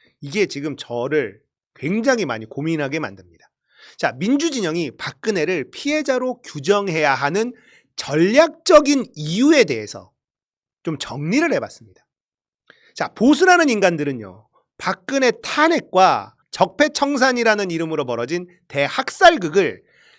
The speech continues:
좌파의 잔인성, 폭력성, 이렇게 인식하고 있다는 겁니다. 적폐청산 수사를 진행하는 과정에서 박근혜 측 인사들 이백 명이 구속이 됐어요.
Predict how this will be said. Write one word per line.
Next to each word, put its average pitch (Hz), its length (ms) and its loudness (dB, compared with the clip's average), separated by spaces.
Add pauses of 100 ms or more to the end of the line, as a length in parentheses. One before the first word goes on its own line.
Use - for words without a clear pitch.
(180)
좌파의 233 880 4 (200)
잔인성, 208 720 0 (480)
폭력성, 339 680 0 (160)
이렇게 226 500 2 (160)
인식하고 196 880 -4
있다는 120 360 -10
겁니다. 98 360 -20 (400)
적폐청산 262 920 0
수사를 220 420 4
진행하는 180 540 -2
과정에서 151 840 0 (520)
박근혜 339 760 -2
측 - 320 -2
인사들 220 760 2
이백 285 480 2
명이 302 260 4
구속이 180 420 -2
됐어요. 175 340 -2